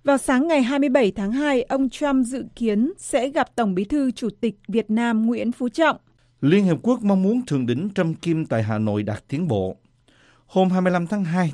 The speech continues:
Speaker 2: Tổng thư ký Liên Hợp Quốc Antonio Guterres thúc giục Hoa Kỳ và Nga duy trì hiệp ước về lực lượng hạt nhân tầm trung I M F và gia hạn hiệp ước start mới trước khi hết hạn vào năm hai ngàn hai mươi mốt. Ông Guterres phát biểu tại hội nghị về giải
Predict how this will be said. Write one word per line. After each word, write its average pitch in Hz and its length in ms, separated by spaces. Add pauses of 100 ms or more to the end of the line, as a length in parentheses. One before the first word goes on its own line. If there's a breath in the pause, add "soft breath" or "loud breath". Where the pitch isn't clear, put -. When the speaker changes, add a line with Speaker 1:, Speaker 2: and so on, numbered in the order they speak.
Speaker 2:
Tổng 113 160
thư 156 120
ký 151 180
Liên 175 120
Hợp 123 140
Quốc 185 160 (120)
Antonio 139 680 (100)
Guterres 131 500 (140)
thúc 196 180
giục 123 180
Hoa 143 100 (100)
Kỳ 110 220
và 107 120
Nga 135 420 (120)
duy 160 280
trì 113 160
hiệp 107 220
ước 208 240
về 120 100
lực 104 160
lượng 104 160
hạt 107 120
nhân 131 260
tầm 101 240
trung 135 300 (480 soft breath)
I 135 180 (160)
M 127 80
F 190 200 (800 soft breath)
và 120 140
gia 151 160
hạn 127 220
hiệp 107 180
ước 185 200
start 127 300 (300)
mới 127 360 (720)
trước 202 220
khi 127 180
hết 175 140
hạn 101 220
vào 98 80
năm 117 160
hai 123 160
ngàn 107 180
hai 107 140
mươi 104 160
mốt. 151 220 (840 soft breath)
Ông 170 140
Guterres 170 440
phát 233 160
biểu 147 220
tại 127 100
hội 120 160
nghị 117 160
về 110 120
giải 113 180